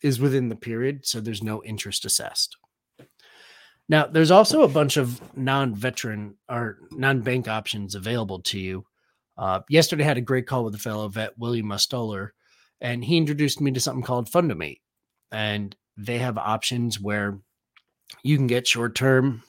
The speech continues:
debt based on a multiple of revenue. And that's a great opportunity potentially to raise some liquid funds for a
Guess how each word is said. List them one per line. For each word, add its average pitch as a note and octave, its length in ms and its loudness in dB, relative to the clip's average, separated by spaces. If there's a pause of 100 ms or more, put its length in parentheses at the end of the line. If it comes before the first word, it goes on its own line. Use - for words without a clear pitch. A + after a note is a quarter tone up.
(280)
debt G#2+ 360 -2 (640)
based D3 280 4
on D3+ 180 6
a B2+ 60 0
multiple B2+ 520 0
of G2+ 100 -4
revenue. F#2 480 -6 (480)
And G2 460 -6 (580)
that's C#3+ 380 0
a G#3+ 60 0
great C3 320 0
opportunity B2 760 -2
potentially G#2 920 -4 (680)
to B2+ 520 2 (400)
raise C#3 720 2 (480)
some C3 220 2
liquid C3 380 2
funds B2+ 680 2 (380)
for B2 440 -2
a A2 420 -6